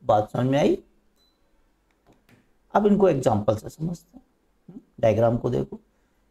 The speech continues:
ये तीनों तीर बिल्कुल सही जगह लगे हैं तो accurate लगे हैं ना, तो यथार्थ हैं ये। फिर तीनों पास पास में भी हैं तो परिशुद्धता भी है, तो उच्च परिशुद्धता तथा उच्च यथार्थता है इस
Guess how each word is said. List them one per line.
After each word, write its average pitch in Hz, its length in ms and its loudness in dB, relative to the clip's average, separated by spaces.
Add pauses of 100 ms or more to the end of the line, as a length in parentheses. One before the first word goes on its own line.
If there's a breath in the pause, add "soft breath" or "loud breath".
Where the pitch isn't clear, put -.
(360)
ये 165 160 0
तीनों 220 540 2 (260)
तीर 170 360 4
बिल्कुल 147 520 2
सही 135 280 0
जगह 143 280 2
लगे 127 200 0
हैं 131 180 -10 (720)
तो 135 80 -2
accurate 143 640 -2
लगे 143 220 0
हैं 143 80 -4
ना, 160 160 -8 (400)
तो 139 60 2
यथार्थ 127 720 0 (240)
हैं 143 160 -8
ये। 143 240 -10 (920)
फिर 214 160 0
तीनों 214 360 2
पास 170 360 0
पास 208 240 0
में 226 180 0
भी 220 160 2
हैं 220 380 2
तो 196 100 2
परिशुद्धता 143 720 -2
भी 170 180 -2
है, 143 180 -4
तो - 200 -18 (100)
उच्च 254 340 -2
परिशुद्धता 156 680 0 (100)
तथा 135 220 0 (180)
उच्च - 220 -8
यथार्थता 110 840 -4
है 156 200 -6
इस 160 160 -16